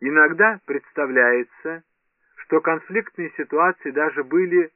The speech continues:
нужны ему. Это уже не признак умозрительно представляемой здоровой личности. Но подобные отклонения от нормы лишь подтверждают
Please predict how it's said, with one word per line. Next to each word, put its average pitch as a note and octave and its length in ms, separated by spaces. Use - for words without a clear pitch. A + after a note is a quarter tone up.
нужны C#3 440
ему. G#2 460
Это C#3 280
уже C3 200
не C#3 120
признак C3+ 680
умозрительно D#3 1120
представляемой C#3+ 1120
здоровой B2+ 520
личности. G#2+ 720
Но E3+ 260
подобные G3 560
отклонения G3 1000
от C#3+ 220
нормы E3 640
лишь D#3 320
подтверждают D3+ 840